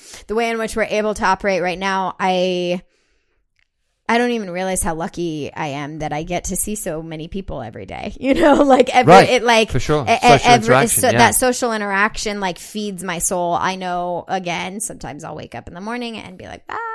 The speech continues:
Speaker 1: yet another day and nothing changes." And I have no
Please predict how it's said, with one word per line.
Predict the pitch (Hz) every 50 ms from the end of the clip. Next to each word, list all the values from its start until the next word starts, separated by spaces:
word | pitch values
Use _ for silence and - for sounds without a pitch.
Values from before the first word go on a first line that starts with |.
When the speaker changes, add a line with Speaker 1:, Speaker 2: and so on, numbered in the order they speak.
| 440 427
Speaker 1:
yet | 415 403 403 403
another | 403 392 381 370 - 311
day | 285 - 302 294 294 294 294
and | 269 254 247
nothing | - - - 262 254 247
changes." | - 202 202 214 214 - - 208 214 202 202 202 -
And | 165 170
I | 165 170 170
have | - 170
no | 180 185 196 226 262 302 311 311 320 311 311 311 311 302